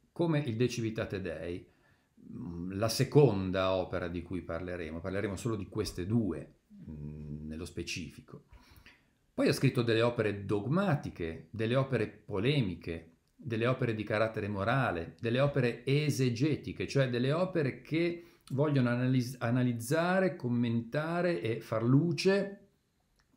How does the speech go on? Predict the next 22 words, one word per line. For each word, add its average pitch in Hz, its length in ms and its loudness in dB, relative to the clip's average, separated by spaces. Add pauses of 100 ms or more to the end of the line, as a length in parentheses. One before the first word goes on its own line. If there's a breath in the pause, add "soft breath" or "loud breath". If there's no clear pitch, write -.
(120)
dal - 120 -16
punto 95 200 -8
di 92 100 -6
vista, 98 540 -6
eh, 85 600 -8
teo-, 85 280 -4
teologico, 107 800 -2 (240 loud breath)
su - 240 0
passi 127 500 2
dell'Antico 104 500 -2
Testamento 131 720 0
o 110 180 -2
del 98 140 -4
Nuovo 95 240 -2
Testamento, 95 680 0
quindi, 87 220 -8
insomma, 76 200 -10
di 80 160 -12
testi, 98 520 -4
di - 520 -20
testi 85 880 -6
cristiani. 101 640 0